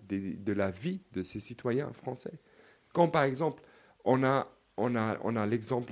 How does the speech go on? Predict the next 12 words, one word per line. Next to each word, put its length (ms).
de, 220
de 140
la, 260
de 160
la 100
famille 320
Abou 180
Shamla, 400
qu'ils 220
ont 60
fait 200
sortir 520